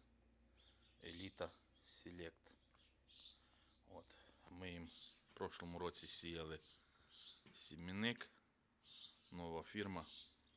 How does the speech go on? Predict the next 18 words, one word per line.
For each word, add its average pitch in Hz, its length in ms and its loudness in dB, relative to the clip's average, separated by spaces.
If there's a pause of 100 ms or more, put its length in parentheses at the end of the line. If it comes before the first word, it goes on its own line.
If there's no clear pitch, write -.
(800)
От. - 60 -10 (1500)
Вроді 80 160 -6
би 80 120 0
хороший - 600 2
у 82 40 -2
них 80 160 -2
підход 113 400 2
до 92 140 4 (520)
своєї 87 360 2
роботи. 87 440 4 (1000)
М, 78 240 -6
предложили 87 580 4
нам 90 220 4 (920)
свої 87 360 0
семена. 87 520 0 (440)
Ну, 117 240 -4 (400)
рішив 90 400 0 (280)
взяти 85 560 2